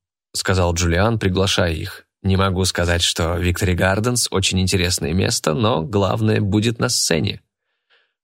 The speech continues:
Как-нибудь вечерком». Постановкой занималась труппа «Дикий гвалт». Они играли свои спектакли в разных театрах в те вечера, когда там ничего не шло. Это была последняя сценография Ника.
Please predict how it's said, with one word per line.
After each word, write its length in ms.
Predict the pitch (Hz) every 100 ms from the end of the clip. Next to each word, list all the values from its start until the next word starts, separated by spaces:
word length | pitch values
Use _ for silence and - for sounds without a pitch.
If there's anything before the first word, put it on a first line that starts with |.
| _ -
Как-нибудь 760 | 85 87 - 131 123 120 -
вечерком». 600 | 101 110 135 - - 117 - _ _ _ _ _ _ _ _ -
Постановкой 560 | 107 - 101 147 - 110
занималась 560 | 104 101 104 107 92
труппа 520 | - 110 113 98 92 -
«Дикий 480 | 95 104 95 - 92
гвалт». 600 | 95 104 - 95 - - _ _ _ _ _ _ _ _ -
Они 300 | 117 143 139
играли 300 | 120 123 113
свои 240 | 98 98 95
спектакли 540 | - 92 110 98 92
в 60 | 95
разных 360 | 95 85 82
театрах 560 | - 98 110 78 - - - -
в 100 | - -
те 180 | 107
вечера, 360 | 95 87 98 117
когда 320 | - 87 90
там 300 | 85 117 120
ничего 320 | 98 90 90
не 100 | 87
шло. 380 | 90 - 64 - _ _ _ _ _ _ _ -
Это 220 | 107 101
была 260 | 92 98 95
последняя 600 | 87 87 101 113 107 101
сценография 760 | - 95 87 90 90 - 87
Ника. 420 | 82 85 87 -